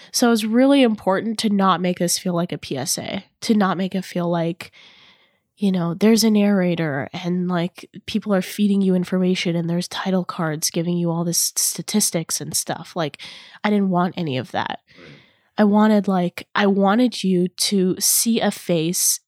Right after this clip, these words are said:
Speaker 1: and feel what she's experiencing and to, to really, like, root for her as
Speaker 2: Mm-hmm.
Speaker 1: she's fighting her way out of it.
Speaker 2: You had real characters. I mean, it,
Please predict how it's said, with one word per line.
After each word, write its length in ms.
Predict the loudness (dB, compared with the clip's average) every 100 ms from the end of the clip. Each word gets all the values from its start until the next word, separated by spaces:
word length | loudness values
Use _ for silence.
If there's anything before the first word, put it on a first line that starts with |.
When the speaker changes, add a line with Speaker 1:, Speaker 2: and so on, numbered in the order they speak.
| _ _
Speaker 1:
and 440 | -4 -2 -4 -6 -10 _
feel 920 | -18 -14 -14 2 4 4 2 0 -4 _ _ _
what 420 | 0 0 0 -4 _
she's 380 | -4 0 2 2
experiencing 1120 | 0 -2 -2 0 0 0 -2 -2 -2 -2 -6 _ _
and 160 | -4 0
to, 200 | 0 -2 _ _
to 120 | 0
really, 300 | 4 6 6
like, 400 | 4 2 0 -6 -20 -20 _ _ _
root 240 | 2 2 2
for 140 | -4
her 280 | -2 -4 -6 _
as 200 | -2 0
Speaker 2:
Mm-hmm. 40 | 2
Speaker 1:
she's 260 | 2 0
fighting 380 | 0 2 4 2
her 180 | 2 2
way 180 | 2 2
out 180 | 0 0
of 160 | -2
it. 140 | -4 -8 0
Speaker 2:
You 140 | 0
had 200 | 2 0 0
real 240 | 2 2 2
characters. 800 | -2 0 0 -2 -8 -6 -8 0
I 80 |
mean, 300 | 2 4 2 0
it, 240 | -4 -4